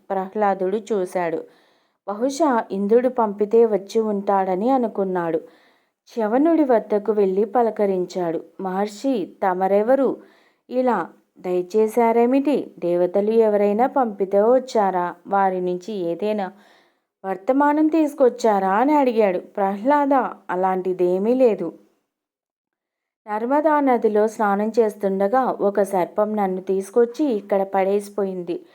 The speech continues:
నేను భృగుపుత్రుడిని, నన్ను చ్యవనుడు అంటారు" అని బదులిచ్చాడు.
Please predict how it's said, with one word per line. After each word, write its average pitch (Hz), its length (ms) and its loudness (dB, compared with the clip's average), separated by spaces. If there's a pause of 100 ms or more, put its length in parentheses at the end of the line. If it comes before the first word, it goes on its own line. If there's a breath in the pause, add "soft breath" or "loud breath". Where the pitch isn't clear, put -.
(420 soft breath)
నేను 226 360 -2
భృగుపుత్రుడిని, 233 1300 0 (240)
నన్ను 202 360 -2
చ్యవనుడు 190 760 0
అంటారు" 208 560 0 (120)
అని 196 200 -4
బదులిచ్చాడు. 180 800 -4